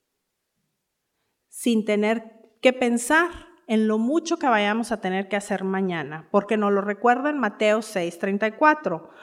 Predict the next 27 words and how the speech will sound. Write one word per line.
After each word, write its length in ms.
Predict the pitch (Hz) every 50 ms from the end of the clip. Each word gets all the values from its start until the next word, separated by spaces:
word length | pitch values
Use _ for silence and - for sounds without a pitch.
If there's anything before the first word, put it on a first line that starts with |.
| - - - _
"Por 260 | - 220 226 220 226
tanto, 560 | - 269 269 302 302 302 339 339 359 339 339 -
no 440 | 202 196 196 208 220 226 240 262 277
os 140 | 277 277
preocupéis 840 | - - 294 294 294 302 285 294 - 247 226 214 226 226 - - -
por 180 | - 226 220 214
el 160 | 208 214 202
día 280 | 190 220 226 233 233 233
de 100 | 233 240
mañana, 680 | 247 240 233 233 220 208 190 180 165 160 160 170 - - - - - _
porque 280 | - 208 196 196 196 190
el 100 | 190 190
día 160 | 220 240 247
de 120 | 262 262
mañana 580 | 262 247 240 247 262 269 277 294 320 330 359 415 359 - - - - _ _ _ _ _ _ _ _ _ _ _ _ _ _ _ _ _ _ _ _ _ _ _ _ _ _ _ _
traerá 460 | - 185 170 165 160 160 165 165 175 180
su 200 | - - 226 226
propio 380 | 226 233 220 226 - 240 220
afán". 580 | 214 220 - - - - - 208 190 175 170 175
Dice 240 | 196 226 220 - 269
esta 180 | 254 269 254
versión, 440 | 240 226 226 - - 294 294 311 320 311 - - - -
"Se 340 | - - - 254 240 254 -
cuidará 520 | - 269 262 233 240 226 214 220 233 247
de 140 | 240 262 269
sí 220 | 269 - - 294 277
mismo. 680 | 285 294 311 311 302 311 - 220 196 170 156 -